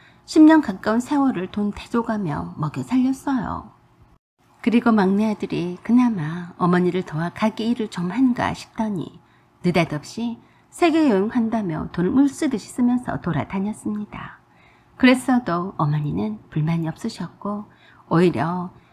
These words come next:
아들들에게 아낌없이 쏟아부을 수가 있다는 사실에 감사했어요. 어머니의 국밥은 블로그 에스엔에스를 타고 맛집으로 소문이 나자 늘 손님들로 꽉 찼습니다. 맛집으로 등극을 하는데 걸리는 시간은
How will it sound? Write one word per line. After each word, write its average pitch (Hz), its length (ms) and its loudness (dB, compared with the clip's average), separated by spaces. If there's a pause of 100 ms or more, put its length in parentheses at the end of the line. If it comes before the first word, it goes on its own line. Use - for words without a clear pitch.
(200)
아들들에게 233 560 4
아낌없이 262 540 2
쏟아부을 285 440 -2
수가 - 220 -6
있다는 196 400 -4
사실에 233 640 -8
감사했어요. 175 920 -6 (800)
어머니의 214 420 6
국밥은 220 680 -6 (300)
블로그 240 360 4
에스엔에스를 240 680 0
타고 185 520 -8
맛집으로 208 460 -2
소문이 226 380 -2
나자 - 540 -10 (400)
늘 208 160 0
손님들로 302 640 0
꽉 254 240 -6
찼습니다. 233 800 -4 (540)
맛집으로 196 480 0
등극을 202 420 -2
하는데 185 400 -4
걸리는 180 340 -4
시간은 190 520 -8